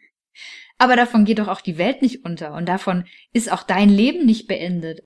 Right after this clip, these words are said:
Also die können dich auch genauso blöd dafür finden, dass du total unglücklich in deinem Job bist und schlechte Laune, ähm,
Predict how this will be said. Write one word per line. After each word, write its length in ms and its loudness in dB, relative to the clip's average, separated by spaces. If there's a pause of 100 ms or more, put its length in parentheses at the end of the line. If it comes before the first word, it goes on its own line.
(140)
Also 220 0
die 140 -10
können 200 4
dich 140 2
auch 100 -6
genauso 420 0
blöd 280 0
dafür 240 -4
finden, 480 2
dass 180 -6
du 380 -4 (180)
total 340 -4
unglücklich 600 -2
in 80 -4
deinem 240 -2
Job 260 -4
bist 300 -12
und 200 -4 (220)
schlechte 380 -4
Laune, 520 0
ähm, 400 -8